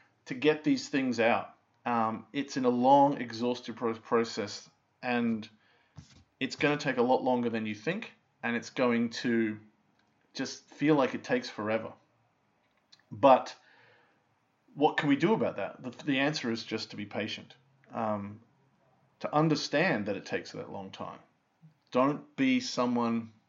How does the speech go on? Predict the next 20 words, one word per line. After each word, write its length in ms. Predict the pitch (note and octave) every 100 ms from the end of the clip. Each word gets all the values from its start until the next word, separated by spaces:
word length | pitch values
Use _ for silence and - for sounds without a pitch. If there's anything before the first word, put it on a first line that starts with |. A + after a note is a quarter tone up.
| -
or 100 | A2
try 300 | - D#3+ C#3+
not 260 | B2 C#3 -
to 80 |
be 140 | A2+ G#2+
someone 320 | - G#2+ G2+
who 100 | G#2+
goes 320 | A#2 A#2 A2+
into 160 | A2 G#2+
the 160 | G#2
industry 320 | G#2 G#2 - G#2
with, 180 | G2+
like, 300 | G#2 G2+ - - - _ _ - - -
"Written 200 | E3 D#3
a 20 |
game, 260 | D3 D3+ C#3+
get 180 | C#3+ C3
it 80 | A#2+
out 180 | A2
there." 140 | G#2